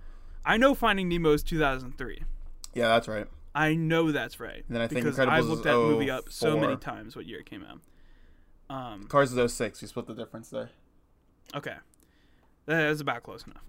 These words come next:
Speaker 2: Yeah.
Speaker 1: <laughs>
Speaker 2: Whatever.
Speaker 1: Um,
Speaker 2: We're not talking about years anymore, but, like,
Speaker 1: But yeah,
Speaker 2: these were
Speaker 1: basically
Speaker 2: all when we were young. Like, these aren't movies
Speaker 1: Yes.
Speaker 2: that just came out,
Speaker 1: These
Speaker 2: like
Speaker 1: are prime, our prime Pixar movies, basically.
Speaker 2: Mm-hmm.
Speaker 1: And Up was closer to mine. Monsters, Inc was closer to Ian's.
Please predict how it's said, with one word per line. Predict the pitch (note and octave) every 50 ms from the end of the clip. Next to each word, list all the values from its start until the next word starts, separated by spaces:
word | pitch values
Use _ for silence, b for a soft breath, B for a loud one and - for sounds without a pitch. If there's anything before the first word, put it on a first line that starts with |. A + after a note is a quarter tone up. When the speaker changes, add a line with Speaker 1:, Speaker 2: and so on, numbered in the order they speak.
| -
Speaker 2:
Yeah. | G3 D#3+ D#3 - - - - A3 - - A3 - - A3
Speaker 1:
<laughs> | G3 - - - - - -
Speaker 2:
Whatever. | C3+ B2+ A#2 D3 C#3+
Speaker 1:
Um, | C#3
Speaker 2:
We're | C3+ D#3
not | D#3+ D#3
talking | F#3 D#3
about | C3+ B2+ A#2+
years | A#2+ A#2 A#2 A2
anymore, | G#2+ G#2+ G#2 A2 G#2+ G2+ -
but, | - B2 A2+
like, | B2 C#3+ C#3 - - -
Speaker 1:
But | - F#3+
yeah, | F3 D3 A2 F2+ - - - -
Speaker 2:
these | - E3 F#3
were | G3 G3 E3+ E3
Speaker 1:
basically | D#3
Speaker 2:
all | D3 D3+ D3+ D3+ D3+ D3 C#3 - -
when | B2+ C#3+ C#3 C#3 C3+
we | B2+
were | B2 A#2 A2
young. | A2+ A2+ A2 G#2 G#2+
Like, | A2 A2 G#2+
these | A#2+ C3 C3+
aren't | C3+ B2+ B2
movies | B2+ B2 E3
Speaker 1:
Yes. | D3 -
Speaker 2:
that | A#2+
just | A2+ - -
came | A#2+ G#2+ G#2 G#2
out, | G#2 G#2+ G#2+
Speaker 1:
These | G#2 G#2 A2+
Speaker 2:
like | - -
Speaker 1:
are | -
prime, | - F#3+ F#3 F3+ F3+ F3 E3+ E3+ E3+ - -
our | D3 F3+ F#3
prime | E3+ - - F3 D#3+ D#3 D3 D3 D3 -
Pixar | - - B2+ - - A#2 A#2
movies, | A#2+ - - - - -
basically. | - - - - - - - - - - - _ _ _ - C3
Speaker 2:
Mm-hmm. | C3+ C#3+ C#3+ C3+ B2+ B2+
Speaker 1:
And | C3+ C#3+ C#3 C#3 C#3 C3+ B2+ C3 D3 - _ _ _ _ _ _ _ _ _ -
Up | D#3+ F#3+ F#3 -
was | E3 E3+ D#3+ -
closer | - F#3 E3+ - - D#3+
to | D#3
mine. | D3+ C#3 C#3 C#3 C3+ C#3+ C#3+ D3
Monsters, | C3+ C3+ C3+ C#3 - D3+ C#3+
Inc | C#3 C3+
was | - B2+
closer | - - C3+ C3+ - -
to | C3 B2+ -
Ian's. | C3+ B2+ B2+ B2+ B2+ D3 -